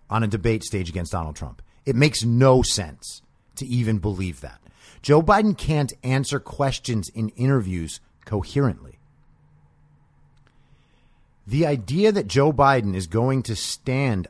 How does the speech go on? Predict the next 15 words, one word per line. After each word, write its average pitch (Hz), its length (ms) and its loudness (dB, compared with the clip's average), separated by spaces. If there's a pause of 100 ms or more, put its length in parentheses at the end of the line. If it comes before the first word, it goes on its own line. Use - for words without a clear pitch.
(120)
on 107 160 -2
a 95 80 -4
stage 110 760 -4 (320)
for - 220 -6
two 175 380 -2
hours 110 680 2 (1000)
across 170 500 0
from 185 180 -2
a 165 80 4
man 131 380 2 (360)
who 139 300 0
has 104 680 -2 (1120)
dramatically 127 960 6
more 104 280 2
energy. 87 480 -6